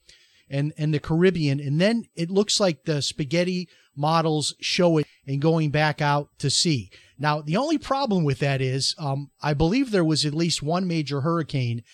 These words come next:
that just did a, a complete circle and came back and did hit the United States. And that could be really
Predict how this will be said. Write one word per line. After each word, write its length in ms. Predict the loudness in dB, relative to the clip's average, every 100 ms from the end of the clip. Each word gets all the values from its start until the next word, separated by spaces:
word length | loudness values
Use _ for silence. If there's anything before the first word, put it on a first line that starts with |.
| -20 _ _
that 380 | -2 0 0 -2
just 340 | -2 0 0
did 360 | 0 0 0 -8
a, 140 | -8 -6
a 80 | -4
complete 540 | -2 -2 0 -2 -2 2
circle 600 | 2 2 0 -4 -6 -16 -20 -20 -14 -2
and 180 | -2 2
came 300 | 2 4 4
back 380 | 4 2 0 -4
and 220 | -2 0
did 220 | 2 0
hit 220 | 0 -4
the 60 | -2
United 360 | -2 0 -2 -2
States. 420 | 0 0 0 -4
And 240 | -6 -8 -4
that 240 | -2 0
could 160 | -2 -2
be 340 | 0 -2 -4 -12 -4
really 480 | 0 2 0 -6